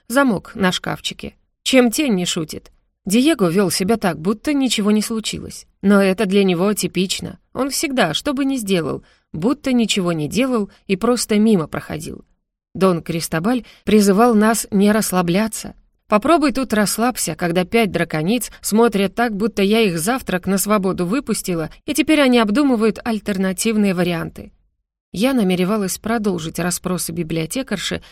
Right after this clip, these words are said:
но оказалось, что у Доньи Альварес сегодня выходной. Я даже не сразу поняла, о ком речь, хотя фамилия показалась смутно знакомой. Наверное, кто-то при мне к ней так обращался, но я привыкла к менее формальному — Донья Роза.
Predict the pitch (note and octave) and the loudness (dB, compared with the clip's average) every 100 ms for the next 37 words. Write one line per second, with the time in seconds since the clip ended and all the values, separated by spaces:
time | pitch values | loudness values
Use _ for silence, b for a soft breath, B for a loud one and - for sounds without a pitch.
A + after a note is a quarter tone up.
0 | b b - C4+ C4+ C4+ D4 - A#3 A3 | b b -4 0 2 2 0 0 0 0
1 | A3 B3+ A3+ - F#3 E3 E3 F3 A#3+ - | 2 4 2 2 -2 -2 -2 -2 -2 -6
2 | b - - F#3 F3 F#3 F#3+ F3+ G3 E3+ | b -8 0 2 2 0 -2 -2 -4 -4
3 | D#3+ - _ _ _ _ _ G#3 A#3+ A#3+ | -8 -12 _ _ _ _ _ 4 6 6
4 | A3 A3+ A#3 A#3+ A3+ C4 C4 G3 - G3+ | 6 4 6 4 2 0 0 0 0 2
5 | G#3 C4 A3+ B3 C4 C#4+ E3 - - F#3+ | 2 0 0 2 2 2 0 -4 -4 -2
6 | F#3+ E3 - D#3+ F3 C4+ C4 F3+ E3 E3 | 0 -2 -2 -2 0 2 0 -2 -4 -2
7 | F3+ A#3+ G#3 - b b - G3+ C4+ C#4 | 0 0 -4 -6 b b -4 2 2 2
8 | C4+ B3 B3+ B3 F3 D#3+ G#3 - _ - | -2 0 0 0 -2 -2 -10 -16 _ 2
9 | F#3+ F#3+ F3 F3 - B3 A3 F3+ F3+ F3+ | 4 6 4 -2 -2 -4 -4 -2 0 2
10 | A#3 A3 G#3 G#3 G3 F#3+ F#3+ F#3+ G#3+ A3 | 0 0 0 2 2 -2 -4 -4 -2 -2
11 | - C4+ F3+ - F3 - C#4+ D4+ C#4 C4 | -2 -4 -6 -8 -12 -6 -4 -2 -2 -2
12 | A#3+ A#3+ A#3 B3 A3 G3+ F#3+ A3+ A#3+ F#3 | 0 0 4 4 4 2 2 0 2 0
13 | D#3 D#3 - F3 A3 F#3+ G3+ A3+ F#3 - | -2 -6 -10 2 4 4 2 0 -2 -6